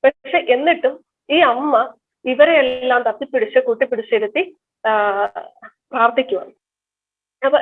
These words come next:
അതെന്തുകൊണ്ടാണ് ശരിക്കും പറഞ്ഞ ഈ ഇതിനുശേഷം പരിശുദ്ധാത്മാവ് വരും, പരിശുദ്ധാത്മാവ് വന്നു കഴിഞ്ഞാലേ നിങ്ങൾ ശക്തി പ്രാപിക്കുള്ളൂ എന്നൊക്കെ ശിഷ്യന്മാരോട് ഈശോ നേരത്തെ തന്നെ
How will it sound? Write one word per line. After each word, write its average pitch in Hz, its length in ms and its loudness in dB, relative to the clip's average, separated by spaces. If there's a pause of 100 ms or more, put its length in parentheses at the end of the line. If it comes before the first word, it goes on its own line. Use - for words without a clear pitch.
അതെന്തുകൊണ്ടാണ് 277 840 2
ശരിക്കും 208 440 -4
പറഞ്ഞ 202 460 -8 (540)
ഈ 277 360 -2 (420)
ഇതിനുശേഷം 311 760 2
പരിശുദ്ധാത്മാവ് 285 880 4
വരും, 254 240 2
പരിശുദ്ധാത്മാവ് 269 840 0
വന്നു 277 160 0
കഴിഞ്ഞാലേ 262 300 0
നിങ്ങൾ 254 220 -14
ശക്തി 240 380 -8
പ്രാപിക്കുള്ളൂ 254 540 -2
എന്നൊക്കെ 277 480 -4 (300)
ശിഷ്യന്മാരോട് 285 880 0
ഈശോ 254 380 -2
നേരത്തെ 247 380 0
തന്നെ 285 140 -2